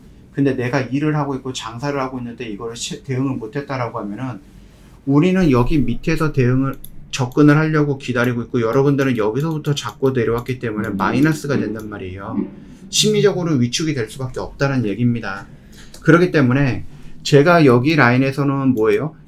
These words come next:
대응할 수 있는 영역들, 대응할 수 있는 분들의 영역이다라고 말씀을 드렸던 부분이었다라고 말씀을 드릴게요. 자, 뭐 어찌되었던 간에 여기 라인에서 우리가 접근을 해서 반등이 나오는 모습들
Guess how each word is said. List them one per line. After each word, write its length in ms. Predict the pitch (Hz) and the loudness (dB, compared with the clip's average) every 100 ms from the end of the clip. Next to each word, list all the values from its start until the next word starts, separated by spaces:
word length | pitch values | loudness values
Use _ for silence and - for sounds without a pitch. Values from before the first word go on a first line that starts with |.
| - | -8
대응할 360 | - 139 180 180 | 4 6 6 2
수 120 | 165 | 0
있는 240 | 147 147 120 | 2 2 2
영역들, 540 | 104 131 139 110 104 | 0 -2 -2 -6 -4
대응할 360 | 135 131 160 156 | 0 2 2 0
수 120 | 143 | 2
있는 220 | 123 123 | 2 2
분들의 420 | - 117 143 139 | -2 -2 2 2
영역이다라고 720 | 107 104 135 139 120 120 107 | 0 -2 -2 -2 -4 -4 -6
말씀을 440 | 101 95 - 120 113 | -6 -8 -2 -4 -4
드렸던 540 | - 123 127 120 120 151 - - | -6 -4 -4 -4 -4 -6 -14 -6
부분이었다라고 720 | 120 123 117 107 110 101 98 | 0 2 2 0 -2 -2 -4
말씀을 340 | 95 87 98 | -6 -8 -12
드릴게요. 380 | 95 107 - 95 - - - - - - | -10 -12 -12 -16 -16 -20 -20 -20 -20 -2
자, 140 | 160 | 4
뭐 140 | 139 | 8
어찌되었던 480 | 143 147 175 170 165 | 8 8 6 6 2
간에 500 | 143 123 110 113 98 - - - - | 4 2 2 -4 -8 -14 -20 -10 4
여기 340 | 135 135 170 | 6 6 6
라인에서 440 | 165 127 127 131 135 | 6 6 6 4 2
우리가 240 | 120 123 | 2 2
접근을 440 | 123 110 - 123 120 | 0 -4 0 2 2
해서 220 | 123 123 | 0 -2
반등이 420 | 117 107 123 127 | -4 -2 2 2
나오는 360 | 113 101 117 127 | 2 2 4 4
모습들 680 | 104 107 - - 107 151 | 2 -4 -8 0 2 2